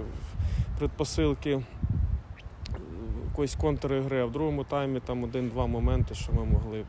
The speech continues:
просто, ну, вийшли на половину суперника, що м-, там у Тараса Ляха був момент, і Женя Дан-, Даніленко пробивав.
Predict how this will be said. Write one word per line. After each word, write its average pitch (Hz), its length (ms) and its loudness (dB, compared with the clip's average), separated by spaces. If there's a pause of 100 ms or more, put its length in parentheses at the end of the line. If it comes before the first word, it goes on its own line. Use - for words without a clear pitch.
(140)
просто, 107 300 -8 (200)
ну, - 320 8
вийшли - 320 8
на - 120 2 (800)
половину 117 440 4
суперника, 135 680 2 (520)
що - 120 2
м-, - 180 6 (200)
там - 200 8
у - 300 6
Тараса 165 320 8
Ляха 143 280 4
був 123 220 0
момент, 120 360 4
і 117 40 -2
Женя 117 260 -2
Дан-, 101 260 -6
Даніленко 110 580 -4
пробивав. 98 460 -4